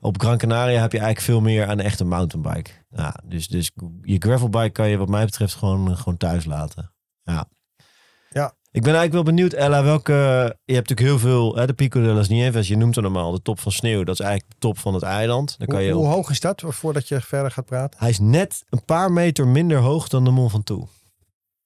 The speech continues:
Speaker 2: Oké, dus
Speaker 1: De
Speaker 2: zeg maar
Speaker 1: Mont
Speaker 2: regel
Speaker 1: Ventoux is
Speaker 2: negentienhonderd meter, zo.
Speaker 1: negentienhonderd meter, ja. Maar vergeet niet dat je van zeeniveau komt.
Speaker 2: Ja,
Speaker 1: En a-,
Speaker 2: ja, ja.
Speaker 1: als je er van de zee naartoe rijdt, krijg je onderweg nog drie, afhankelijk van de route.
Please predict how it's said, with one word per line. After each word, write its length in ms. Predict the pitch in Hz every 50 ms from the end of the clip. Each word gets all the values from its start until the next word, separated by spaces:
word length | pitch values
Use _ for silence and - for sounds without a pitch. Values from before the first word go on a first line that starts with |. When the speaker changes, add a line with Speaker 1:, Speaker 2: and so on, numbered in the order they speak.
| _ _ -
Speaker 2:
Oké, 240 | 151 170 - - 85
dus 80 | 67
Speaker 1:
De 80 | - 90
Speaker 2:
zeg 160 | - - 107
maar 100 | 110 127
Speaker 1:
Mont 100 | 131 113 127
Speaker 2:
regel 160 | 131 143 131
Speaker 1:
Ventoux 240 | 147 156 - 143 147
is 60 | 160
Speaker 2:
negentienhonderd 600 | 160 - 170 147 170 165 147 139 143 143 135 123
meter, 340 | 127 110 98 98 - 101 90
zo. 140 | - 107
Speaker 1:
negentienhonderd 680 | 101 113 123 131 131 - - 120 120 117 113 110 107 104
meter, 400 | 92 87 85 - - 85 82 98
ja. 160 | 104 95 90
Maar 180 | 98 107 113 101
vergeet 320 | 110 120 - 143 139 123
niet 120 | 139 147 131
dat 120 | 123 -
je 60 | 117
van 100 | 120 120
zeeniveau 480 | 110 131 139 123 107 98 87 90 87 85
komt. 380 | - 85 85 85 87 - - _ _ _ _ _ _ _ _ _ _ _ -
Speaker 2:
Ja, 140 | - -
Speaker 1:
En 60 | 262 240
a-, 80 | 247 240
Speaker 2:
ja, 120 | 220 170 139
ja. 60 | 120
Speaker 1:
als 140 | 127 117 -
je 80 | 127
er 100 | 120 120 101
van 280 | 110 120 117 110 - - _ _ _ _ _ -
de 80 | 104
zee 320 | 101 95 110 131 135 131 120
naartoe 340 | 110 101 - - 156 160 131
rijdt, 300 | 117 104 95 92 - -
krijg 240 | - 113 107 -
je 80 | - -
onderweg 420 | - 117 113 95 107 107 101 95
nog 140 | 104 95 85 90 92 87
drie, 440 | 113 117 113 135 160 143 107 90 - -
afhankelijk 400 | - 98 85 104 104 87 98 -
van 120 | 110 98
de 60 | 95
route. 400 | 92 107 117 92 - 87 85 85